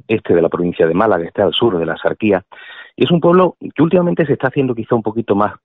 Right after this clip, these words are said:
eh, popular, precisamente debido a, a los sucesos que ocurren en la cripta y que se ha ido difundiendo a lo largo de, de los últimos años, pero que hasta hace bien poco era un pueblecito tan pequeño que la gente no sabría, yo creo que, que ni ubicarlo en el mapa, ¿no?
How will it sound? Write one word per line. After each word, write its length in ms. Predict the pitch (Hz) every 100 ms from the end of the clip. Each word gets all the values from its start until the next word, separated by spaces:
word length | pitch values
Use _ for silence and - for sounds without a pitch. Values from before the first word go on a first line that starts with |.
| -
eh, 200 | 92 82 -
popular, 520 | 95 90 104 113 117
precisamente 560 | - 82 95 95 92 90
debido 320 | 85 92 92
a, 240 | 85 80 76 76
a 80 | 90
los 120 | 87
sucesos 320 | - 104 92
que 60 | 85
ocurren 320 | 92 87 82
en 60 | 80
la 80 |
cripta 420 | 78 127 - 101 95
y 80 | 90
que 440 | - 82 78 76 -
se 60 |
ha 40 | 92
ido 160 | 92
difundiendo 560 | 92 90 82 85 113 98
a 40 |
lo 100 | 82
largo 300 | 85 87 82
de, 300 | 82 85 78 76
de 240 | 80 90
los 160 | 90 -
últimos 380 | 90 87 80 110
años, 280 | 104 87 - - - - -
pero 200 | - 104
que 100 | 101
hasta 140 | 92 101
hace 160 | 104
bien 160 | 95 92
poco 320 | 95 - 107
era 80 | 82
un 420 | 82 78 76 76
pueblecito 420 | - 80 - 101
tan 180 | 98 92
pequeño 400 | - 95 104 107
que 100 | 101
la 120 | 87
gente 360 | - 90 85 92
no 200 | 87 85
sabría, 400 | - 82 85 90
yo 120 | 85
creo 160 | 85 85
que, 220 | - 80
que 160 | - 92
ni 80 | 95
ubicarlo 460 | 87 85 107 101
en 80 | 87
el 120 | 82
mapa, 300 | 82 80 80
¿no? 180 | 80 131